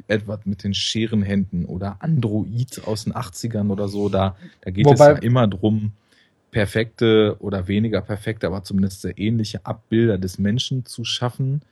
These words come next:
Speaker 1: Ja,
Speaker 2: Mhm.
Speaker 1: und dann eben aus dem Tod oder von Null auf etwas zu erschaffen, was vorher noch nicht da war. Das
Speaker 2: Mhm.
Speaker 1: können, ja, wie, dann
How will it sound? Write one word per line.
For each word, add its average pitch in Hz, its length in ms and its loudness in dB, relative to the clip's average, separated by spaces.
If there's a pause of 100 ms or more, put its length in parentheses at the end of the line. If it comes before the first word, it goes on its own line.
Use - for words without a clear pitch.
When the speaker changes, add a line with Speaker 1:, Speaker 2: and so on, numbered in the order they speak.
(320)
Speaker 1:
Ja, 101 200 0
Speaker 2:
Mhm. 208 80 0
Speaker 1:
und 98 180 -2
dann 107 180 2
eben 101 480 0 (1040)
aus 110 200 -4
dem 95 180 -2
Tod 120 480 0 (520)
oder 92 200 -4
von 95 200 0
Null 113 220 2
auf 98 500 -2 (460)
etwas 92 360 -10
zu - 100 -6
erschaffen, 95 400 -4
was 92 140 -6
vorher 95 220 -2
noch 92 140 0
nicht 92 220 -6
da 92 200 -4
war. 90 200 -6 (680)
Das 131 200 0
Speaker 2:
Mhm. 135 60 -4
Speaker 1:
können, 95 480 2 (100)
ja, 92 360 -4
wie, 98 160 -8 (340)
dann 98 320 -2